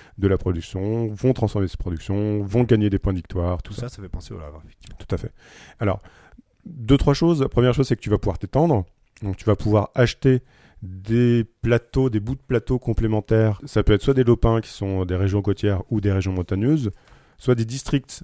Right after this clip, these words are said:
Speaker 1: Et les districts, en fait, euh, c'est une bande, euh, d'une case sur cinq et qui,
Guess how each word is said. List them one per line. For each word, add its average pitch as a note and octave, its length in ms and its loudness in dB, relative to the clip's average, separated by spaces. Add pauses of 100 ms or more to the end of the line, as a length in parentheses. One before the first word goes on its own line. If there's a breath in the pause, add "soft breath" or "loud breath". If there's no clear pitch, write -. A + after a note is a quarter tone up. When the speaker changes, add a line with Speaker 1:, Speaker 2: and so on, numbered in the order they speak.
Speaker 1:
Et G#2+ 60 -8
les F#2 60 -4
districts, G2 360 -6
en A2+ 60 0
fait, - 380 0
euh, G2 200 0
c'est G2+ 340 -2
une G2+ 140 -2
bande, A2 320 2
euh, F2+ 240 0
d'une F#2 280 -6
case G#2 220 0
sur - 200 -10
cinq C#3 320 -4
et G2 40 -10
qui, - 120 -8